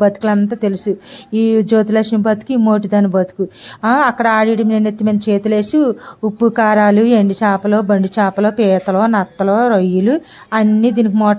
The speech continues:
కట్టి తీసుకొచ్చిద్ది అనమాట. అందుకనే ఈ లంజీలు ఇద్దరు పేర్లు పట్నం వచ్చిన ప్రతివత్తలు అని పెట్టాను. అది హైదరాబాద్ వచ్చి సంసారికి అట్ట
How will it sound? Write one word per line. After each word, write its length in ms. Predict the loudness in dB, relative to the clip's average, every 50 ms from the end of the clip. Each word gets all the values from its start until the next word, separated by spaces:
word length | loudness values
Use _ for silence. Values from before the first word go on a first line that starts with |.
| -2 -4
కట్టి 180 | -4 -4 -4 -6 -4 -4
తీసుకొచ్చిద్ది 560 | -4 -4 -4 -6 -8 -6 -6 -6 -4 -4 -2
అనమాట. 280 | -2 -2 -4 -4 -4 -6 -8 -8 -12 -20 -20 -10 -4 -2 0
అందుకనే 460 | 0 0 0 0 0 2 2 2 2 0 0
ఈ 20 | 0 2
లంజీలు 340 | 2 2 0 0 0 -2 -2 -2
ఇద్దరు 220 | -2 -4 -4 -2 0
పేర్లు 360 | 0 0 0 0 0 2 2 2 2 2 0 -4 -10 -20 -8 -4 -4
పట్నం 280 | -4 -4 -4 -4 -4 -4
వచ్చిన 200 | -4 -2 -4 -4 -2 -2
ప్రతివత్తలు 520 | -2 -2 -2 -2 -2 -2 -2 -2 -2 -2 0
అని 100 | 0 0 -2
పెట్టాను. 380 | -4 -6 -4 -4 -2 -2 -2 -4 -6 _ -18 -20 -18 -10 -6 -4
అది 160 | -2 0 0 2 2 2
హైదరాబాద్ 480 | 2 2 2 0 0 0 0 0 -2 -2 -4
వచ్చి 260 | -4 -6 -6 -4 -2 -2 -2 -2 -4 -6 -18 -20 -16 -6 -2
సంసారికి 580 | -2 -2 0 0 0 0 0 0 0 0 0 -2 -2
అట్ట 100 | -2